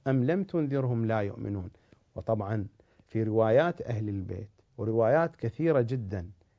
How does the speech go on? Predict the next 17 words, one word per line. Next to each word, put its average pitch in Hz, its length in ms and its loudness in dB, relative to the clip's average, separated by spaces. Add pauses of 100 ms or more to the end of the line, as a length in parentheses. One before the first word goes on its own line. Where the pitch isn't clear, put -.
الحديث 113 500 -2
عن 117 180 -2
الغدير 113 640 -2
وواقعة 104 680 2
الغدير. 90 440 -6 (1400)
أنا 113 140 0
قلت 180 320 4 (360)
أن 120 200 0
القرآن 120 640 0
حي، 151 380 2 (1500)
لا 135 200 6
يعني 202 380 6
أن 190 140 6
هذه 175 380 8
الآية 165 380 8
لما 151 360 4
نزلت، 160 460 4